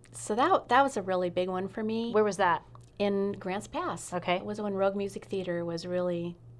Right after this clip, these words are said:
Speaker 1: uh, working outside and in its heyday.
Speaker 2: Mm-hmm.
Speaker 1: And then we would take the show to Britt.
Speaker 2: Oh.
Speaker 1: And so we did it for a weekend at Britt.
Speaker 2: Awesome.
Speaker 1: And then I did a,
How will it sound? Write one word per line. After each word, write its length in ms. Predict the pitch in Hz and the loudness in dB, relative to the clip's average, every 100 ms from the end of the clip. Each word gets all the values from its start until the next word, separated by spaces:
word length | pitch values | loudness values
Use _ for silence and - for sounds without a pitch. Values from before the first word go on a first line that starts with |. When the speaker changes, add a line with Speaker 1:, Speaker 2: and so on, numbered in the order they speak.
| - | -12
Speaker 1:
uh, 180 | 160 165 | -8 -6
working 380 | 165 185 185 190 | -4 -2 -2 -4
outside 580 | 180 175 - 175 170 170 | -4 -4 -4 -2 0 0
and 160 | 165 160 | -4 -4
in 140 | 160 | -6
its 180 | 165 - | -8 -8
heyday. 500 | 180 175 190 208 - - | -6 -4 -2 -4 -10 -8
Speaker 2:
Mm-hmm. 320 | 180 170 170 - - - - | -4 -2 -2 -4 -12 -20 -6
Speaker 1:
And 120 | 190 185 | -2 0
then 80 | |
we 100 | 185 | 2
would 140 | 175 175 | 0 -2
take 200 | 185 180 | -6 -4
the 60 | |
show 220 | 180 180 165 | -4 -2 -2
to 60 | |
Britt. 360 | 165 165 180 - - - - - - 165 | -2 -2 -4 -10 -20 -20 -20 -20 -10 -2
Speaker 2:
Oh. 240 | 180 202 | 2 2
Speaker 1:
And 60 | 165 | 2
so 160 | 185 170 | -2 -4
we 120 | 165 | -2
did 160 | 170 160 | -2 -2
it 180 | 156 | -4
for 180 | - 175 | -6 -6
a 60 | 160 | -4
weekend 380 | 165 165 165 165 | -4 -6 -8 -8
at 140 | - | -8
Britt. 300 | 160 156 - - | -8 -8 -8 -6
Speaker 2:
Awesome. 380 | 170 - 156 147 - - - | -6 -4 -8 -12 -10 -12 -8
Speaker 1:
And 460 | 233 226 226 226 214 - - - - - - 202 | -4 0 2 2 -2 -6 -20 -20 -20 -20 -8 0
then 260 | 208 247 | 4 6
I 160 | 233 247 | 6 6
did 300 | 247 220 - | 4 4 2
a, 140 | - | 0